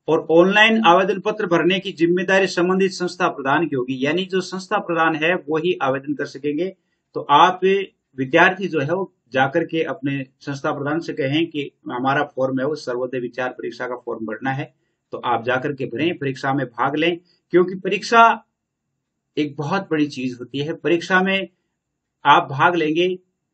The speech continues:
तो ही आपको पता चलेगा कि परीक्षाएं कैसे होती है। आज से जब परीक्षाओं, परीक्षाएं देना सीख जाओगे तो आगे आपके काम आएगी। और ये नमूने का जो आवेदन पत्र है बोर्ड की वेबसाइट पर है, वहां से आप डाउनलोड कर सकते हैं और उसको देख करके आप भर सकते हैं।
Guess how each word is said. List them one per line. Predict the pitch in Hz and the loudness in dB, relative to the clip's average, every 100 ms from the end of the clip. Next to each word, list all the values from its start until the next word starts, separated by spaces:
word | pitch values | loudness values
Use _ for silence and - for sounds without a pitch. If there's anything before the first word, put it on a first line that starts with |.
| - | -4
तो | 196 196 | 0 0
ही | 208 | 0
आपको | - 160 165 170 | 2 2 2 -2
पता | 160 156 170 | -4 -2 -2
चलेगा | 160 165 185 | -2 -2 -4
कि | 190 | -4
परीक्षाएं | 156 151 139 156 151 | -4 -4 -2 -4 -2
कैसे | 160 165 | -4 -2
होती | 143 160 | -2 0
है। | 165 - | 0 4
आज | 147 185 | 6 6
से | 190 220 | 4 2
जब | 220 185 | 2 -4
परीक्षाओं, | 180 175 190 196 185 - | -2 -2 -4 -6 -8 -6
परीक्षाएं | 175 170 190 165 | -4 -2 -2 -2
देना | 165 170 | 0 0
सीख | 170 170 | 0 -4
जाओगे | 156 143 156 190 - _ _ _ - | -2 0 0 -4 -8 _ _ _ -8
तो | |
आगे | 147 151 151 175 | -2 0 2 2
आपके | 147 - 147 151 | 0 -2 -2 -2
काम | - - 127 131 | -6 0 2 4
आएगी। | 113 113 135 170 - _ _ - | 4 2 0 -6 -8 _ _ 4
और | 175 | 6
ये | 185 208 208 208 - | 6 6 4 2 -4
नमूने | 151 165 180 208 220 | 2 4 4 2 2
का | 208 | 0
जो | 190 | 4
आवेदन | 160 170 202 208 | 6 6 4 -4
पत्र | 208 208 190 | -8 -6 -2
है | 202 | -2
बोर्ड | 170 170 175 | 4 4 4
की | 185 | 2
वेबसाइट | 147 151 151 180 180 | 2 2 0 -2 -2
पर | 170 | -6
है, | 180 190 _ _ _ _ - | -6 -8 _ _ _ _ -8
वहां | 123 139 | 0 2
से | 165 170 | 2 2
आप | 165 156 | 0 0
डाउनलोड | 139 151 165 156 | 0 2 0 -2
कर | 170 | -8
सकते | 175 - 160 | -10 -6 -2
हैं | 160 175 _ _ _ | 0 0 _ _ _
और | 147 156 | 0 0
उसको | 147 - 160 | -2 -2 0
देख | 156 165 165 | 2 0 0
करके | - 143 | -2 0
आप | 135 135 | -2 -2
भर | |
सकते | 131 120 - 101 | -8 -8 -14 -16
हैं। | _ | _